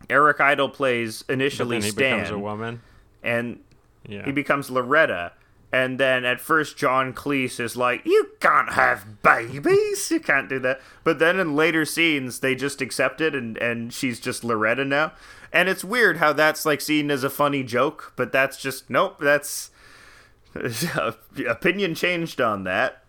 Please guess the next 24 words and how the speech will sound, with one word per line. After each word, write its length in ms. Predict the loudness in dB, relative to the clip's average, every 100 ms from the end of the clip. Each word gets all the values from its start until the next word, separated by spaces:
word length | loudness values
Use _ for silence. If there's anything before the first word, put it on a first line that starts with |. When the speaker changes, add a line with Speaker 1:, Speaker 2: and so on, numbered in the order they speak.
| -2
Speaker 1:
Um, 460 | 0 0 -2 -10 -8
but 300 | 0 0 2
they 140 | 4
don't 240 | 4 2
sort 200 | 0 0
of, 240 | 2 0 0
like, 280 | 0 0 -4
i-, 300 | -6 -6 -2
in, 260 | -2 -2
in 560 | -4 -4 -2 -4 -4 -4
Life 240 | 0 0 0
of 140 | -2
Brian, 380 | 0 0 -2 -6
Stan 480 | -4 0 0 0 -4
says, 320 | -2 -2 -2
you 60 | -4
know, 120 | -2
he 140 | -2
wants 300 | -2 -2 -4
to 340 | -4 -4 -4 -6 -16 -14 0
biologically 1040 | 2 4 2 2 0 0 -6 -6 -4 -2
become 540 | -4 -6 -2 -4 -2
a 120 | -4 -2
woman, 560 | -2 -2 -4 -8 -14